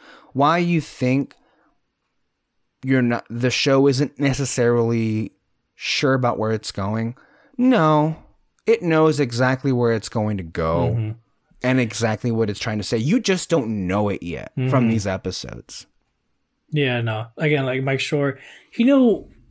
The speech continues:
Speaker 2: what he wanted to lead to in the first season.
Speaker 1: What?
Speaker 2: But it wasn't, um, until maybe, like, the end of the second season where he finally went,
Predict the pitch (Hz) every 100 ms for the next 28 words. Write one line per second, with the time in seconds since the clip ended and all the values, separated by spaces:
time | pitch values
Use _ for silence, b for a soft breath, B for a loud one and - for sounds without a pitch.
0 | _ _ _ _ _ _ _ - 175 170
1 | 180 160 156 156 - 139 139 147 - -
2 | 196 196 - 151 139 - 156 151 - 180
3 | 190 226 - B B B B B - 78
4 | - 147 139 131 135 139 143 135 - _
5 | _ _ _ 165 147 135 131 120 117 120
6 | - _ _ _ _ - 180 160 156 131
7 | 127 127 131 135 131 120 120 131 127 127
8 | 123 117 113 139 123 117 113 120 117 120
9 | 117 123 117 123 120 120 117 117